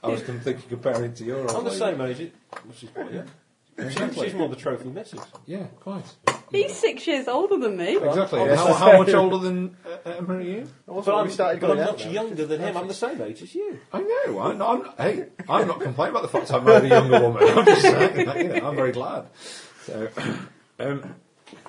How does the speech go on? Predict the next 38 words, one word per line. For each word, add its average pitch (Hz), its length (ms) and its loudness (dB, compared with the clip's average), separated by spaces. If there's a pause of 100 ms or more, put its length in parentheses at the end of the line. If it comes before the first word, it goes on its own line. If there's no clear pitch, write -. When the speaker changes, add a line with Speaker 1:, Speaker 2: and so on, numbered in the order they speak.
(340)
Speaker 1:
you 131 80 -8
find 240 220 2
yourselves 120 480 -4
in 185 420 -2 (420)
some 254 240 -6
kind 170 160 -6
of 160 100 -8
steel 123 580 -4
room, 139 500 -8 (200)
uh, 104 180 -12
with 113 160 -12
no, 117 340 -8 (1000)
um, 107 320 -16 (160)
ceiling. 120 380 -14 (360)
Speaker 2:
No 127 540 4
ceiling. 185 300 -8
Speaker 1:
It's 107 100 -18
quite 190 180 -4
hot. 135 280 -6 (240)
Speaker 4:
What? 214 160 -16 (720)
We're, 151 200 -10
we're 151 100 -12
in 143 80 -10
a 135 80 -12
Speaker 2:
So 175 280 -4
like 160 160 2
a 160 40 -10
chimney 285 220 2
Speaker 3:
Is - 80 -6
there, 359 160 8
Speaker 2:
of 359 60 4
Speaker 3:
like, 370 240 2
Speaker 2:
some - 100 -2
Speaker 3:
a 330 180 12
Speaker 2:
sort. 339 140 4
Speaker 3:
engine 311 720 4
of 269 260 0
a 240 720 -2